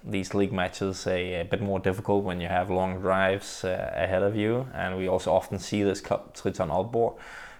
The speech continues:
producing some very good results at home. I had actually only been in that club one time prior to this match on Monday, which is not a lot, uh, considering how many years I've been playing. And it's been a good club for, uh,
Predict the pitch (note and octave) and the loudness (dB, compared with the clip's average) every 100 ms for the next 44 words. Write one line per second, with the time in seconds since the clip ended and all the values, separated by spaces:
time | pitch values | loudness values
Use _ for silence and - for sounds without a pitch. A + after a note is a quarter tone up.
0 | - - G2 - F#2+ F2+ G2 F#2 F#2+ F2+ | -12 -6 -2 2 2 2 -4 -4 -4 -4
1 | F2+ E2+ E2+ E2 - F#2 - F2 - - | -2 -2 0 -4 -4 -6 -4 -6 -6 -10
2 | F2+ F#2 A2 D#3+ - - - - - - | -6 -4 -2 -4 -8 -20 -20 -20 -20 -20
3 | - - - _ _ A2+ B2 A#2+ F#2 - | -20 -20 -20 _ _ 6 6 6 4 0
4 | A2 G2 F2 A#2 A#2 - - - A#2 B2+ | -2 0 0 0 -2 -6 -4 2 2 2
5 | B2+ - F#2+ F#2+ F#2+ F#2 - - G2+ F#2+ | -4 -6 -6 -2 2 2 0 -2 0 0
6 | - - F#2+ F#2+ A#2+ B2 - A2 A#2+ A#2+ | -4 -12 -4 0 2 0 0 0 0 0
7 | - F#2+ G2+ G2 G2 F#2+ - F#2 - F#2+ | 2 2 2 -2 -6 -6 -4 -4 -4 -4
8 | F#2 F#2 F#2 G#2 B2+ E3+ E3+ - - A2 | -4 -4 -4 0 0 -2 -6 -16 -12 -10
9 | - G#2+ F#2+ F2+ F#2 F#2+ - A2 - G2 | -8 -6 -2 0 2 2 0 -6 -8 -6
10 | G2 G#2 F#2+ G2+ G2 F#2+ G2 G2 F#2+ F#2+ | -6 -6 2 4 4 4 2 2 0 2
11 | G2 F#2+ - F#2 F2+ F#2+ G#2+ C#3 - - | 0 -2 -4 -6 -2 -2 -2 -4 -8 -14
12 | - F2 F2+ E2+ - G2 F#2+ G2 - G2 | -10 -4 -4 -2 0 0 0 -2 0 0
13 | - - F#2+ F#2 F#2 F2+ G2 | 0 -4 -2 0 -2 -4 -10